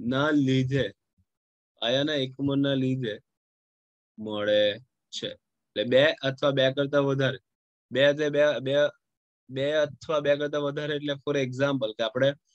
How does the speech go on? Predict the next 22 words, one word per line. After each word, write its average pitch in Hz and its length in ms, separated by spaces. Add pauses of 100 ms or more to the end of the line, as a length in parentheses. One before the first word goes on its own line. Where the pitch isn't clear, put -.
(300)
આજના 117 560 (120)
તે 120 120
ક્લાસમાં 123 520
પણ 156 160
ભણેલા 135 440 (380)
કે 120 120
જ્યારે 120 520
પણ, 147 260 (640)
જ્યારે 113 360
પણ 123 280 (380)
આપણે 127 300
વેગની 135 520
વાત 139 240 (100)
કરીએ 120 220 (200)
તો 107 80
વેગ 135 220
એટલે 147 280
શું 165 220
થશે? 123 300 (840)
અંતરના 180 1000
છેદમાં 143 720
સમય. 165 560